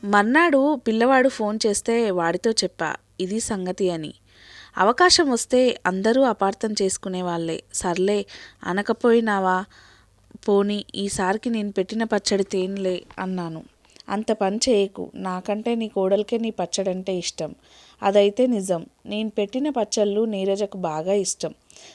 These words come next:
తను ఎంత బాగుందో పచ్చడి అని తింటుంటే నాకు మరీ పరమానందం. కానీ వేరే వాళ్ళ ఫీలింగ్స్ కూడా నేను గౌరవించాలి కదా. వెంటనే మద్రాస్ ఫోన్ చేసి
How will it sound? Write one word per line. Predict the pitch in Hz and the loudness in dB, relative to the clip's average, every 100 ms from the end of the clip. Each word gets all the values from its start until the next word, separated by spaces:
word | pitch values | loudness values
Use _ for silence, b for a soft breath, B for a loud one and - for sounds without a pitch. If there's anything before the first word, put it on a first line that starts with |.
| B | B
తను | 262 262 247 | 0 2 0
ఎంత | 214 214 | 0 -2
బాగుందో | 247 233 226 240 247 247 226 - 190 | 0 0 0 -2 0 2 0 -2 -6
పచ్చడి | 185 - 208 196 | -4 -2 0 0
అని | 175 208 | -2 -6
తింటుంటే | 208 190 185 208 208 240 | -6 -6 -6 -6 -4 -4
నాకు | 233 196 185 196 | -4 -6 -8 -8
మరీ | 170 190 | -4 -2
పరమానందం. | 240 196 180 180 175 165 156 147 - _ B B B - | -2 -4 -4 -4 -6 -8 -8 -12 -14 _ B B B -8
కానీ | 208 233 311 | -4 -2 2
వేరే | 254 220 262 | 4 6 4
వాళ్ళ | 285 277 247 | 2 0 0
ఫీలింగ్స్ | - 220 208 220 - | 0 -2 -2 -4 -6
కూడా | - 208 214 | -4 0 0
నేను | 214 196 | -2 -6
గౌరవించాలి | 190 180 175 190 190 180 180 170 | -4 0 0 0 -2 -6 -6 -6
కదా. | 170 160 156 170 _ B B B | -4 -4 -6 -10 _ B B B
వెంటనే | 208 214 277 320 | -4 0 0 0
మద్రాస్ | 269 202 202 226 - | 0 -2 -2 -2 -4
ఫోన్ | - 196 202 202 | -6 -6 -4 -4
చేసి | 190 - | -4 -4